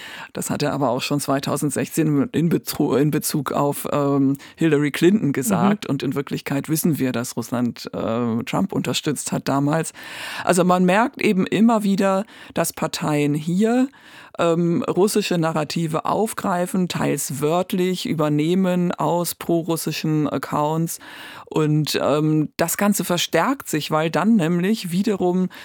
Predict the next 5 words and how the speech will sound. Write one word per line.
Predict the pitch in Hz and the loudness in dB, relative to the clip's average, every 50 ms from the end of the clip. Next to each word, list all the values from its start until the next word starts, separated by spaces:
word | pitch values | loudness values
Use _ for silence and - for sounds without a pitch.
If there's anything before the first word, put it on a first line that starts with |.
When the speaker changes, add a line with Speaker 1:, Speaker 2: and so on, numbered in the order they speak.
| - - - | -18 -8 -4
Speaker 1:
die | 170 165 | -4 -2
russische | 160 214 294 - - 262 - - 165 | 0 0 0 0 0 -2 -2 -2 -4
Propaganda | - - - 139 - 147 143 139 151 139 143 143 147 156 175 214 254 294 302 - - - - - _ - | -4 -4 -6 -4 -2 -2 -2 0 0 0 2 2 2 2 2 2 0 0 -2 -4 -18 -20 -20 -16 _ 2
diese | 208 226 214 - 196 190 175 | 2 4 4 6 4 2 4
deutschen | - 175 156 165 185 208 214 - - 202 185 180 175 170 170 202 | 2 2 2 2 2 0 0 -2 -2 0 2 2 2 2 0 -2